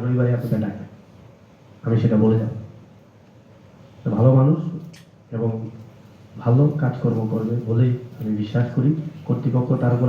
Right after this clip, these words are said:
আস্থা রেখে যশোরকে দিয়েছে, কোনো অসুবিধা হবে না, এই কন্টিনিউয়েশনটা থাকবে। আর আপনাদের, আমি একটু স্ট্রেট ফরওয়ার্ড মানুষ, অনেক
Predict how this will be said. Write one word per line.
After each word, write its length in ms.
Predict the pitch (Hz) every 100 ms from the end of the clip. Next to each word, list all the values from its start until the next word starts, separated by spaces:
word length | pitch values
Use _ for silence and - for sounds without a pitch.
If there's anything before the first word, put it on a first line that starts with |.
| 117
আস্থা 180 | - 127
রেখে 180 | 127 123
যশোরকে 340 | 120 110 117 117
দিয়েছে, 240 | 120 120 - - - - - - - - -
কোনো 120 | 147 127
অসুবিধা 280 | - 123 117
হবে 120 | 110 113
না, 60 | - - - - - -
এই 60 | 123 156
কন্টিনিউয়েশনটা 840 | 139 - 143 135 131 - 151 180 190 - - - - - - - - - - -
থাকবে। 260 | 143 - - - - - - - - - - - - - - - - - - 110
আর 100 | 110 107 120
আপনাদের, 360 | 123 135 135 139 - - - - - - - -
আমি 160 | 127 147 147
একটু 140 | 151 160
স্ট্রেট 340 | - 156 151 151 -
ফরওয়ার্ড 300 | 151 143 135 135
মানুষ, 200 | 131 127 - - _ _ _ _ -
অনেক 200 | 131